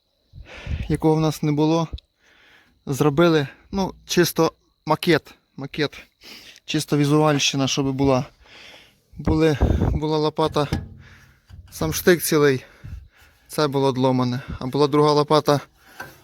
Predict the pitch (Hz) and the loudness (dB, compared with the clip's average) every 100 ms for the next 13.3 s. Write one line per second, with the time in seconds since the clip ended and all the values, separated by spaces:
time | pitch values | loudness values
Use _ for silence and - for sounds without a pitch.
0 | _ - 147 - 170 156 139 135 127 123 | _ -12 -8 -2 0 2 2 0 0 -2
1 | 127 - 143 - 135 - - - _ _ | -6 -12 -12 -10 -10 -12 -16 -20 _ _
2 | _ _ 160 156 151 135 131 135 127 123 | _ _ -4 -2 0 0 2 0 0 -2
3 | - - 139 143 151 139 139 135 143 - | -6 -6 -2 -2 0 0 0 0 -2 -4
4 | - - - - - 214 214 214 220 240 | -20 -20 -20 -20 -6 0 2 2 2 0
5 | 165 156 165 143 - - - - - - | 0 0 -2 -4 -10 -14 -16 -20 -20 -20
6 | - - - - - - - - _ - | -20 -20 -20 -20 -20 -20 -20 -20 _ -10
7 | - 165 175 185 180 175 190 170 175 175 | 0 2 4 4 4 2 -2 0 0 2
8 | 185 196 185 160 135 - - - - - | 2 2 2 -4 -8 -8 -12 -14 -8 -8
9 | - - - - - 151 143 147 147 147 | -4 -6 -6 -6 -6 -4 -2 0 2 0
10 | - 147 165 156 135 139 131 139 147 139 | -2 0 2 2 0 -4 -4 -2 -2 -2
11 | 139 131 135 131 - 117 - _ _ _ | -2 -4 -4 -4 -4 -6 -6 _ _ _
12 | - - - _ - _ _ _ _ - | -18 -16 -20 _ -20 _ _ _ _ -16
13 | - 151 113 | -8 -4 -4